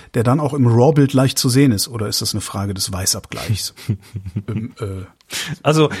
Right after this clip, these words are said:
Speaker 2: äh, Farb-, Farb-, äh, Schwarz-Weiß-Filmen oder Schwarz-Weiß-Fotografie ist eigentlich Farbfotografie, weil, ähm, wenn du das jetzt mal tatsächlich so farbig abfotografierst oder farbig abscannst,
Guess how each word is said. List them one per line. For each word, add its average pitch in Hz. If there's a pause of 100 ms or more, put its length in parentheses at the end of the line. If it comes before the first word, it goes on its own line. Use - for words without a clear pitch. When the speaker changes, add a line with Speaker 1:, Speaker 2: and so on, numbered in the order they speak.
(120)
Speaker 2:
äh, 147
Farb-, 156
Farb-, 156
äh, 131
Schwarz-Weiß-Filmen 175
oder 139
Schwarz-Weiß-Fotografie 139
ist 156
eigentlich 147
Farbfotografie, 104
weil, 98 (480)
ähm, 110
wenn 113
du 117
das 110
jetzt -
mal 107
tatsächlich 139
so 131
farbig 160
abfotografierst 156
oder 117
farbig 135
abscannst, -